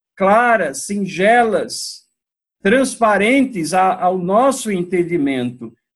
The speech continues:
Deus forte. O nosso problema não é com o entendimento da palavra, às vezes, mas é essa tentativa nefasta de tentar reconciliar mistérios que são irreconciliáveis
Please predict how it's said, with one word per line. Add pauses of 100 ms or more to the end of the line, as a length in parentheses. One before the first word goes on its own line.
Deus
forte.
O
nosso
problema
não
é
com
o
entendimento
da
palavra,
às
vezes, (300)
mas
é
essa
tentativa
nefasta
de (220)
tentar
reconciliar
mistérios
que
são
irreconciliáveis